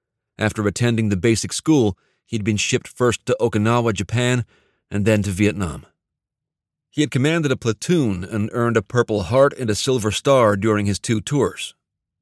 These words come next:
Cal remembered how his father had described those times patrolling the paddies and jungles of Vietnam.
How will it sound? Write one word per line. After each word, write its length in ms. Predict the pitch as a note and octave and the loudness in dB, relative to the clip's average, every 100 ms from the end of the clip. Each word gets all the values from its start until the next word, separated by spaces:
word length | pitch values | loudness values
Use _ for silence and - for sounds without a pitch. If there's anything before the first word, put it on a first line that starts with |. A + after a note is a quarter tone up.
| _ _ _ _ | _ _ _ _
Cal 300 | - A2+ A2+ | -2 2 2
remembered 480 | A#2+ A#2+ B2 A2+ A2+ | 2 2 2 2 2
how 200 | G2 G#2+ | 2 0
his 160 | G#2+ G2 | 0 -2
father 400 | - B2+ A#2 G#2 | 0 2 2 2
had 120 | G2+ | 0
described 600 | G2 - - A#2+ G#2+ G2+ | -2 -2 0 2 2 0
those 200 | G#2+ G2+ | 0 0
times 460 | - A#2+ A2+ G2 F#2 | 0 -2 0 -2 -4
patrolling 540 | - - B2 A2+ G#2 | -10 -4 0 2 2
the 100 | G2 | -4
paddies 500 | - A2+ A#2 A2+ A2 | -4 -2 -2 -2 -4
and 140 | G2 F#2 | -4 0
jungles 460 | A#2+ A#2 G#2 F#2+ | 0 0 -2 -4
of 80 | F2 | -4
Vietnam. 580 | D#2+ G2+ G2+ G2 E2+ | -2 -2 0 -2 -2